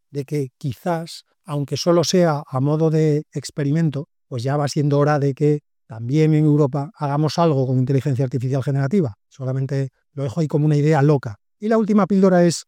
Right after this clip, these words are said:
como tantas otras veces, sobre robótica, porque no me he dado tiempo en las semanas anteriores a mencionar que en el ces uno de los protagonistas dentro del área de robótica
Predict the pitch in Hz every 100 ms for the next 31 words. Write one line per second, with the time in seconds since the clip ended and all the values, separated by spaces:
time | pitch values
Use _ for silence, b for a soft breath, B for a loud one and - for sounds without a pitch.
0 | _ 131 127 160 160 147 151 156 170 143
1 | 120 _ _ _ 202 208 196 196 214 165
2 | 156 170 _ _ 196 208 185 196 208 _
3 | 160 165 180 175 190 185 175 165 175 175
4 | 170 175 160 170 175 147 127 131 - 143
5 | 160 147 _ _ - 170 185 170 - 202
6 | 185 - - _ _ _ _ 160 175 175
7 | 175 - 170 165 170 190 - 127 151 160
8 | 160 160 165 160 156 151 160 165 139 160